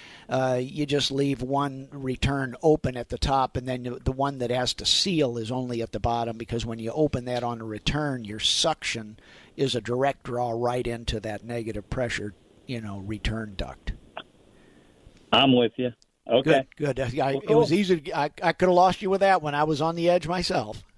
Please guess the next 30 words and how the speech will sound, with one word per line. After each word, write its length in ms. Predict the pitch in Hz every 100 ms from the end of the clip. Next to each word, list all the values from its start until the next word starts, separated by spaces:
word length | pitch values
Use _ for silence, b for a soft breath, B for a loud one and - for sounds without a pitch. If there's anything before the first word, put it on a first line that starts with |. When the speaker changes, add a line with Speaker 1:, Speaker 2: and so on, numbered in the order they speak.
| -
Speaker 1:
So. 160 | 110 113 - - b b b b
Speaker 2:
Oh, 200 | 160 196
no, 220 | 170 175
no, 460 | 151 156 143 151 170 131
I, 100 | 156
I 40 |
was 160 | 165 143
right 220 | 165 147
with 180 | 143 - 117
you. 80 | - _
All 240 | 127 147 156
right. 260 | 170 160
Well, 160 | 143 156
thank 260 | 196 220 208
you, 160 | 190 - - -
Scott, 340 | 170 185 -
and 180 | 147 135
have 220 | 156 160
a, 220 | 151 120 - b b b b b
have 180 | 143 151
a 60 | 151
great 300 | 151 170 151
day. 340 | 151 123 123 _ _ _ _ -
Speaker 1:
I 160 | 143
will, 340 | 170 175 165 135
and 100 | 113
holidays 480 | 165 185 185 170 -
to 80 | 190
you, 100 | 170
brother. 400 | 143 151 156